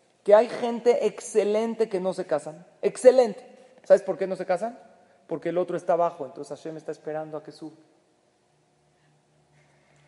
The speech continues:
O porque tú estás bajo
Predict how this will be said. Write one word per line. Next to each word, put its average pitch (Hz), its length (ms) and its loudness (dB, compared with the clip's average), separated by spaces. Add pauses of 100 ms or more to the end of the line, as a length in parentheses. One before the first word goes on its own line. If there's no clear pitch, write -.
(180)
O 208 540 0 (840)
porque 156 280 -6
tú 165 140 -4
estás 170 280 -2
bajo 160 340 -2